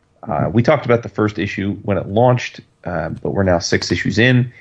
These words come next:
And first thing I gotta say that's super cool is, um, credit to Scotty for not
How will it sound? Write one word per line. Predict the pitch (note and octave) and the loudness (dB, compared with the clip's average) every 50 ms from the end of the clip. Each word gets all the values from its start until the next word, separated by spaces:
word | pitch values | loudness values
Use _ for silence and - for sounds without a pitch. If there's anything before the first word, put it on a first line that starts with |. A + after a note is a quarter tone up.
| - - - - _ _ | -20 -20 -20 -20 _ _
And | - G2+ G#2 G2+ G#2 G#2 | 0 2 2 2 2 2
first | - - F4+ - - | 2 4 4 4 4
thing | D#3+ B2+ A2 | 2 4 4
I | G#2 | 4
gotta | G#2 G2 | 4 2
say | G2+ - G#2 | 2 0 -2
that's | F2+ F2 E2+ | -2 -4 -8
super | - A#2 - - - | -8 -10 -10 -10 -8
cool | - - G2 F2+ E2+ - | -6 -6 -6 -4 -6 -6
is, | - F2+ E2+ D#2 F2 A2+ - - _ _ _ _ _ _ _ _ _ _ _ | -4 -4 -4 -4 -4 -8 -10 -14 _ _ _ _ _ _ _ _ _ _ _
um, | - - - - - - - C3+ - _ _ | -8 -6 -6 -6 -6 -6 -8 -12 -14 _ _
credit | - - - F#3 G#3 B3+ - | -6 0 2 2 2 2 0
to | - | -4
Scotty | C#3 - - F#3+ F#3+ D#3+ B2+ | -4 0 0 2 2 2 0
for | G#2+ - A2 | 0 0 0
not | G#2+ G#2+ G2 G2+ F#2 - - _ | 2 4 4 2 2 0 -4 _